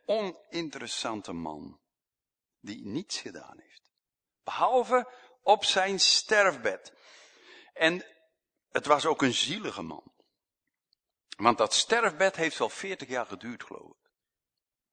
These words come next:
Dan zat hij daar op bed. Was blind toen. Dat is zeker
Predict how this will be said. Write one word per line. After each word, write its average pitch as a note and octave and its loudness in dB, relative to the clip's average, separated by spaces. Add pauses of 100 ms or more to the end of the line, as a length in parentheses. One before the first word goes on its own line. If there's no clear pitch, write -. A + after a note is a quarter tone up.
(920)
Dan F2+ -8
zat C#3 -4
hij A#2 -12
daar E2 -6
op D#2+ -8
bed. - -16 (520)
Was G2 -4
blind A2+ -4
toen. D#4+ -4 (1120)
Dat F#2+ -14
is - -4
zeker D3 -2